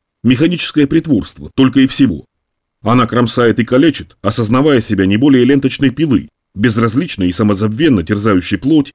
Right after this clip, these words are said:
дерево и углеродное волокно. Конечно, в мире, где она обитает, не существует дерева, а всякая плоть — цифра. У нее перед носом только что захлопнули шлюз.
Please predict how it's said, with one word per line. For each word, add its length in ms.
дерево 560
и 120
углеродное 580
волокно. 480
Конечно, 460
в 100
мире, 180
где 220
она 220
обитает, 540
не 120
существует 640
дерева, 420
а 120
всякая 340
плоть — 340
цифра. 460
У 60
нее 240
перед 260
носом 280
только 260
что 140
захлопнули 500
шлюз. 400